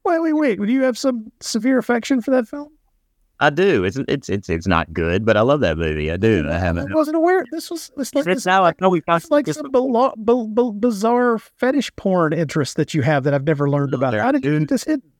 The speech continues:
Speaker 2: There are two, uh, there are two Al Adamson films I love, and they're both bad, but they're both, I love them, is, uh, that one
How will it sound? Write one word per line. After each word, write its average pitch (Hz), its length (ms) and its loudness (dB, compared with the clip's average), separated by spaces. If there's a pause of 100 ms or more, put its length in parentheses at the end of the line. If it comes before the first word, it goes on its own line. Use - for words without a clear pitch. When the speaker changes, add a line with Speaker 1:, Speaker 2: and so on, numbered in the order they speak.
(400)
Speaker 2:
There 123 140 2
are 113 40 2
two, 165 320 0
uh, 143 280 2
there 117 120 0
are 110 60 0
two 156 240 0
Al 135 200 2
Adamson 120 400 0
films 113 280 0
I 101 100 4
love, 95 480 2 (180)
and 87 400 0
they're 85 160 -2 (320)
both 98 240 0
bad, 87 360 2
but 85 140 -4
they're 87 100 0
both, 90 280 0
I 85 100 2
love 92 260 0
them, 82 180 -8
is, 82 180 -6
uh, 85 180 -2
that 98 220 0
one 123 280 -2